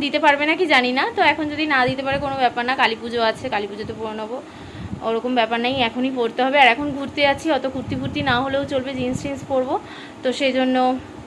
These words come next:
এখনও দোকান থেকে বললো যে ওটা এখনও হয়নি, ওটা একটু বানানো ঝামেলা আছে, একদম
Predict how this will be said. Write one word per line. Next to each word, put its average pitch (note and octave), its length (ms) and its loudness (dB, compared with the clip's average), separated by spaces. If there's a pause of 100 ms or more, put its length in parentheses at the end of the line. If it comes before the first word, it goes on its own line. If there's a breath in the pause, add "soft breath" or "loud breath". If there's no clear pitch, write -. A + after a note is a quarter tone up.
(460)
এখনও E4 260 2
দোকান D4+ 220 4
থেকে D#4 200 2
বললো D#4+ 200 4
যে E4+ 120 2
ওটা D4 160 6
এখনও D#4 220 2
হয়নি, C4 280 4
ওটা B3+ 120 2
একটু C#4 180 -2
বানানো B3 260 4 (100)
ঝামেলা B3 440 4
আছে, G3+ 140 -2 (100)
একদম A#3+ 160 -2